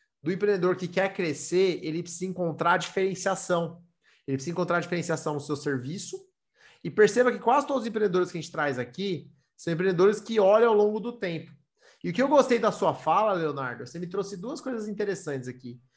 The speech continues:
Que a percepção do cliente sobre uma estratégia leva tempo.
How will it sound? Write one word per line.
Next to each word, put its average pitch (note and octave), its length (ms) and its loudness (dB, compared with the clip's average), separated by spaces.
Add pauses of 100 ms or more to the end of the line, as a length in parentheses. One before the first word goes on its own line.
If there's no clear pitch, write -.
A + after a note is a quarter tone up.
(320)
Que G3 100 0
a F#3+ 80 6
percepção A3+ 840 4
do D4+ 160 -2
cliente G#3+ 500 -2
sobre G3 380 -4
uma F#3+ 160 -2
estratégia F3+ 600 0
leva G#3+ 320 2
tempo. F#3 460 -8